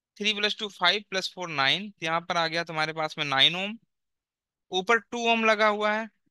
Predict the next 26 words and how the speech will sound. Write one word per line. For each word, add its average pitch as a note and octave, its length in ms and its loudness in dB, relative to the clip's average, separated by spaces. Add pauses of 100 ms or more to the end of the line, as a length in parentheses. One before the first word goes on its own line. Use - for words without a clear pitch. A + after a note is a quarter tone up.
(460)
ऊपर F#3 200 0
लगा F3 240 4
दो G3 80 -6
यहाँ F#3+ 180 0
पर F#3+ 160 -8
टू F#3+ 300 -8
ओम, G#3 200 -6 (3250)
यहाँ D#3 160 4
पे F3 60 0
लगा D#3+ 200 6
दूंगा E3+ 200 0
टू F3+ 240 -8
ओम। G3 140 -4
ये F#3+ 120 4
सिक्स - 360 -2
ओम G#3+ 180 -2
है, G3 80 -4
तो F3 100 -4
यहाँ E3 120 2
पर E3 120 -4
मैं D#3 120 -2
लगा C#3 240 0
दूंगा E3+ 240 -6
इसको F3 220 -2
सिक्स - 320 -8
ओम। E3+ 160 -10